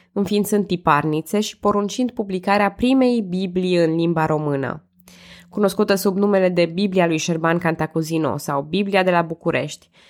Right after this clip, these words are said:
numele ei complet era așa: Biblia, adică Dumnezeiasca Scriptură a Vechiului și Noului Testament.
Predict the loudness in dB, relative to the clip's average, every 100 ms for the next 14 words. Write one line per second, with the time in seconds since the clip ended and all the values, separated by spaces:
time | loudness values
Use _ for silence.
0 | _ _ 2 4 4 2 0 -2 -2 -4
1 | -4 -2 0 0 -2 -2 2 2 0 -2
2 | -4 -6 _ _ _ _ _ _ _ -14
3 | -6 -2 -2 0 2 4 4 2 0 -2
4 | 0 -2 0 0 0 2 0 0 -4 -4
5 | -6 -8 -4 0 2 0 0 -4 -2 -2
6 | 0 -2 -4 -4 -2 -2 -4 -8 -4 -4
7 | -2 -4 -6 -12